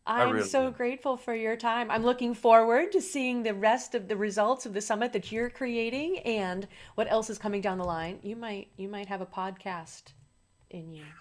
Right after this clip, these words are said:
Speaker 2: I
Speaker 1: I
Speaker 2: hate to
Speaker 1: would
Speaker 2: get
Speaker 1: like
Speaker 2: you too
Speaker 1: to.
Speaker 2: busy. I know you have a lot on your plate, but
Speaker 1: Well, that's, that, that, I, I think a podcast would be a lot of fun.
Speaker 2: Yeah.
Speaker 1: <laughs> Maybe, maybe you'll be my, uh, my, my inaugural, uh,
Speaker 2: <laughs>
Speaker 1: interview on a podcast. Yeah.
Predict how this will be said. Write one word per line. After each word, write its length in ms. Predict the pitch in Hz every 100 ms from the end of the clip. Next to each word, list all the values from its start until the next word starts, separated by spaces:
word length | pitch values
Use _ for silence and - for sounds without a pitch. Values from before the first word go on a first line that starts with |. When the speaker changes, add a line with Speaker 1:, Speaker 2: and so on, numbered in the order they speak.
| - - - -
Speaker 2:
I 120 | 151
Speaker 1:
I 140 | 185
Speaker 2:
hate 100 | 202
to 40 | 208
Speaker 1:
would 120 | 240
Speaker 2:
get 80 | 226
Speaker 1:
like 140 | 233
Speaker 2:
you 100 | 247
too 240 | 233 240 151
Speaker 1:
to. 60 |
Speaker 2:
busy. 440 | 175 240 - 185 170
I 120 | 175
know 120 | 180
you 140 | 180 175
have 100 | 170
a 60 |
lot 300 | 165 175 -
on 100 | 67
your 120 | - -
plate, 480 | - 208 240 - _
but 260 | 113 - _ _ - 143
Speaker 1:
Well, 280 | 170 156 -
that's, 420 | 127 190 196 - - 107
that, 160 | 123 123
that, 160 | 123
I, 200 | 117 120
I 40 | 120
think 160 | 165
a 40 | 131
podcast 500 | 120 104 - 95 -
would 100 | 92
be 80 | 98
a 40 |
lot 180 | 87 85
of 80 | -
fun. 320 | 175 131 76 _ -
Speaker 2:
Yeah. 120 | 247 -
Speaker 1:
<laughs> 360 | 135 - - -
Maybe, 240 | 175 175 - 180
maybe 200 | 190 165
you'll 240 | 160 175
be 200 | 160 151
my, 400 | 135 131 120 117
uh, 180 | 104 101
my, 200 | 110 113
my 200 | 120 127
inaugural, 960 | 120 131 127 143 151 127 120 113 107 - - -
uh, 160 | 98 95
Speaker 2:
<laughs> 20 |
Speaker 1:
interview 600 | 143 160 131 113 98 76 - _
on 120 | - 98
a 60 |
podcast. 580 | 104 104 - 78 - - _ _ _
Yeah. 220 | 78 78